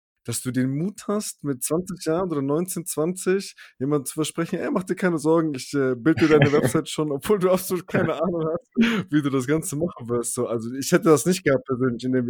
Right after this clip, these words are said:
Speaker 1: Alter, wo, weil, also, kannst du dir erklären, wo, wo, woher kommt das? Bist du einfach so ein, in dem Sinne so ein Draufgänger-Typ gewesen schon immer?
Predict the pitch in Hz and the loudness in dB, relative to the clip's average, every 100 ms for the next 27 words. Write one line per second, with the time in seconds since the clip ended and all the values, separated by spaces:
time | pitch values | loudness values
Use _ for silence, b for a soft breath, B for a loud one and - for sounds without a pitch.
0 | 117 120 123 107 113 120 - _ _ 117 | -2 -4 -4 -4 -2 -4 -4 _ _ -2
1 | 113 120 113 117 107 - 139 - 143 151 | -2 -2 -4 -6 -8 -6 -4 -2 2 2
2 | - 151 170 170 143 131 135 135 127 135 | 2 2 2 2 0 -2 0 -2 0 0
3 | 127 - 196 208 - 160 165 156 143 127 | 0 -2 -8 -6 -8 0 2 2 -2 -2
4 | 143 135 127 123 b b - 123 143 151 | -2 0 -2 -4 b b -6 0 2 2
5 | 135 143 123 131 135 127 123 117 - _ | 2 0 0 -2 0 0 -2 -4 -8 _
6 | - 117 175 - 190 196 185 - 196 185 | -8 2 2 2 -2 0 -2 -2 -6 -2
7 | 143 160 226 226 - 202 208 220 | 0 0 0 -4 -6 -6 -4 -6